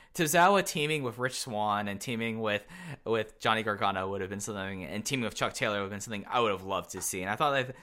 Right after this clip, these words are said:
that these two had, like, a really cool chemistry in this match. And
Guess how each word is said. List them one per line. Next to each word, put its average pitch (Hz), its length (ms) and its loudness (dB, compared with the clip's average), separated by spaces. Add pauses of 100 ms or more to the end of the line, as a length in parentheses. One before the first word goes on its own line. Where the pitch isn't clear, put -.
(180)
that 135 160 0
these 127 240 0
two 139 120 0
had, 120 140 2
like, 110 140 0
a 107 40 -4
really 120 280 -2
cool 117 180 -6
chemistry 92 540 -8
in 85 80 -6
this 85 180 -8
match. 82 460 -6 (600)
And 107 360 2